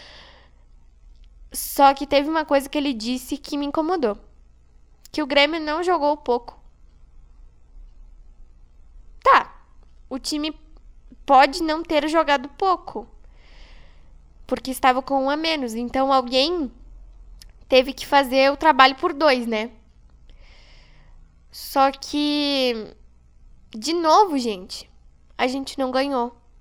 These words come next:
Isso irrita bastante o torcedor. Então, assim, é muito difícil projetar uma vitória do Grêmio contra o Guarani, né?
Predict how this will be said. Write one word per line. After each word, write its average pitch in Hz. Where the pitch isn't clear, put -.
Isso 294
irrita 339
bastante 269
o 233
torcedor. 196
Então, 247
assim, 320
é 294
muito 392
difícil 330
projetar 320
uma 339
vitória 302
do 262
Grêmio 247
contra 262
o 262
Guarani, 254
né? 208